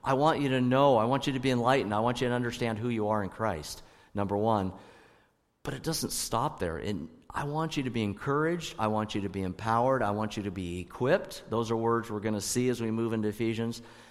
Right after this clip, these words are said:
To live out your identity in Christ, to live out who you are and what we're to be doing. And that's gonna be the second half of the book of Ephesians. Now that we know who we are, let's get busy.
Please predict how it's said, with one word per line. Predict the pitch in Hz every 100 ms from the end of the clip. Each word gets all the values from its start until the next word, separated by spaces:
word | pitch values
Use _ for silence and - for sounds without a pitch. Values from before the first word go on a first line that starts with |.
| - - _ _ _
To | - 143
live | 120 117 139 147
out | 143 147 151 98 - - - - - _ _ _ _ _ _ _ _ _
your | 95 104 98
identity | 90 92 87 82 76
in | 73
Christ, | - 73 69 - - - - -
to | -
live | 113 120 127 117
out | 120 180 170 - - - - _ _
who | - 139
you | 120 107 101
are | 90 76 76
and | 95 110
what | 107 120 110
we're | 110
to | 107
be | 98
doing. | 92 107 104 95 104
And |
that's | 107 131 -
gonna | 156 139
be | 123
the | 110
second | - 123 113 110
half | 110 107 107
of |
the | 98
book | 95 95
of | 87
Ephesians. | 85 113 120 78 73 - - - - - - - -
Now | 101 120 160
that |
we | 185 190
know | 185
who | 185 190
we | 196
are, | 190 135 117 120 - - - _ _ -
let's | 123 -
get | 156 107
busy. | 120 120 82